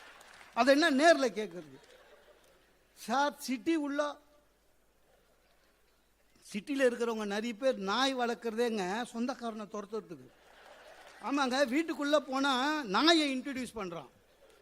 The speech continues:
"இது டாபர்மேன், புடிச்சா கழுத்தை தான் பிடிக்கும்." ரெண்டு நாள் இருந்துட்டு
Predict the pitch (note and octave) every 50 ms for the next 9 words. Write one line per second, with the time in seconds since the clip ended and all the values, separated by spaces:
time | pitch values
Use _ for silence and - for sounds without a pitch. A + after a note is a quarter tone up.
0 | _ _ _ _ _ _ _ _ G#3 G#3 G#3 G#3 E3 A3 A#3+ C#4 C#4 C4+ B3+ A3
1 | G#3 F3 D3 - - - B3 G#3+ - C#4+ C#4+ C#4 - A#3 B3+ - B3+ B3 A3+ B3+
2 | B3 G#3+ G3+ F3 E3+ D3+ E3+ D3+ C#3+ B2+ - - - - - - - - - -
3 | - - - - - - - - - - - - _ _ _ _ _ D3 G#3 C#4
4 | D4+ E4+ E4+ D#4+ C#4+ D#4 E4+ D#4+ D#4 D4 C#4+ C#4+ D4 D4